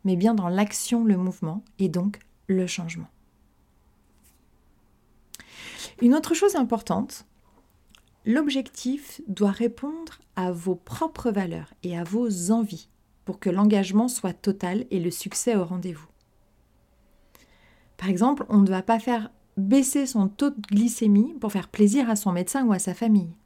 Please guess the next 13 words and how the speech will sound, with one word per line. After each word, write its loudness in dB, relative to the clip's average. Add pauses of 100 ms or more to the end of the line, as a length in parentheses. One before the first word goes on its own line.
(540)
mais 8
bien 4
pour 2
éviter 2
de 0
déclencher 0
un 0
diabète -4
car 0
on 0
a -2
pris -12
conscience -2